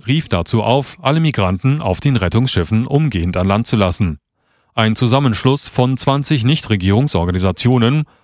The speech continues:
unter ihnen Oxfam und Human Rights Watch, veröffentlichte ebenfalls einen dringenden Appell. Darin forderten sie Italien,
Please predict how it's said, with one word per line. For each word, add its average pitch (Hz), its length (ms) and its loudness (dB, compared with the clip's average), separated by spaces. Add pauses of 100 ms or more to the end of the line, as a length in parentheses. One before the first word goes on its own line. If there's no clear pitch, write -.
(140)
unter 143 300 0
ihnen 110 360 0
Oxfam 131 600 -2
und 98 280 -2
Human 92 200 0
Rights 104 300 0
Watch, - 280 0 (360)
veröffentlichte 131 720 0
ebenfalls 131 760 0
einen 151 300 2
dringenden 87 420 0
Appell. 92 440 0 (640)
Darin 110 380 0
forderten 131 380 0
sie 139 340 -2
Italien, 117 580 0